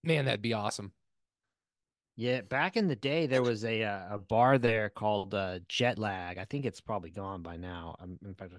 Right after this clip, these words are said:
Speaker 2: think it did close down. It was run by this guy with, like, a hook for a hand. And man, that place,
Speaker 1: <laughs>
Speaker 2: that place, mm,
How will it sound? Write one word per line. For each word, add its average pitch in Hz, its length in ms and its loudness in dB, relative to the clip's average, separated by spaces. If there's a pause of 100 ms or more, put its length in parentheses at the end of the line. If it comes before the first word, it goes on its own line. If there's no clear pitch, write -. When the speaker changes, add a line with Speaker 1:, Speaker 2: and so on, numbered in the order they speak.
Speaker 2:
think 92 140 -10
it 85 80 -12
did 87 160 -12
close 90 240 -8
down. 90 220 -14 (340)
It 120 60 -2
was 110 120 -2
run 143 220 2
by 139 120 2
this 110 180 -6
guy 120 420 0
with, 117 240 -2
like, 104 220 -6
a 85 260 -12
hook 123 240 -6
for 135 240 -4
a 131 80 -2
hand. 139 440 0 (540)
And 104 320 -4
man, 104 440 -4
that - 180 2
place, - 540 2 (180)
Speaker 1:
<laughs> 90 180 -14
Speaker 2:
that 123 220 0
place, 117 340 -2
mm, 98 380 -12